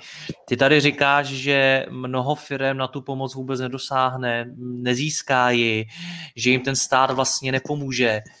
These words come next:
K tomu ještě dodává, že řada firem už na to i rezignovala, že, že by ten stát vůbec pomohl. Tak co to znamená v praxi? Znamená to, že ty firmy skutečně to, že to nedají?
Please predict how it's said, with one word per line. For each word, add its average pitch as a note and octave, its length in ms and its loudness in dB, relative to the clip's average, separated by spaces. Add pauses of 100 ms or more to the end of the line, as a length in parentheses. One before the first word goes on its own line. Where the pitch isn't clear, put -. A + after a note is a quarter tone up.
(1400)
K - 80 -10
tomu C#3+ 180 6
ještě C#3+ 200 6
dodává, C3+ 420 4
že C3 160 -2
řada B2+ 200 2
firem C3 300 -2
už B2+ 100 -6
na B2+ 60 -6
to - 140 -6
i C3+ 60 -2
rezignovala, B2 840 0
že, A#2 220 -6
že A2+ 100 -6
by A#2 100 -6
ten A#2 120 -6
stát A#2 260 0
vůbec A#2 240 -6
pomohl. A2+ 460 -6 (500)
Tak - 180 -4
co C#3+ 100 -4
to G#3 120 4
znamená C3 360 4
v - 200 -10
praxi? A2+ 360 -2
Znamená B2+ 300 2
to, D3+ 100 -2
že D#3 100 0
ty E3 80 -4
firmy D#3 320 -2
skutečně - 520 -4
to, - 140 -14
že C3+ 100 -6
to D#3 100 2
nedají? E3+ 500 2